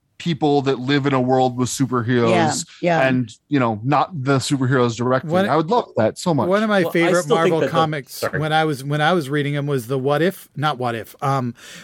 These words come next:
Speaker 3: the Team Up comics, which was basically Spider-Man teaming up
Speaker 4: Yep.
Speaker 3: with a different, a different other hero every month. I
Speaker 2: Yeah.
Speaker 3: would,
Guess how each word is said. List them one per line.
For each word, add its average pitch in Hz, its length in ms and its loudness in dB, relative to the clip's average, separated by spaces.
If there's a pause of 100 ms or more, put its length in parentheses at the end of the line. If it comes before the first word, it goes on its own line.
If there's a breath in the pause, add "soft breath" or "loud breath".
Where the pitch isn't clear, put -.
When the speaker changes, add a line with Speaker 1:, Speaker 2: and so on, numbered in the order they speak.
(100 loud breath)
Speaker 3:
the 156 100 4
Team 240 300 2
Up 170 160 2
comics, 127 440 -4
which 147 160 -4
was 151 120 -4
basically 180 440 2
Spider-Man 170 680 -2
teaming 170 340 -2
up 156 120 0
Speaker 4:
Yep. 127 60 2
Speaker 3:
with 139 100 2
a 143 60 2
different, 151 480 -2 (420 loud breath)
a 165 80 0
different 196 400 0
other 180 280 2
hero 165 460 0
every 139 260 -2
month. 127 300 -8
I 147 120 0
Speaker 2:
Yeah. 170 140 2
Speaker 3:
would, 135 80 -14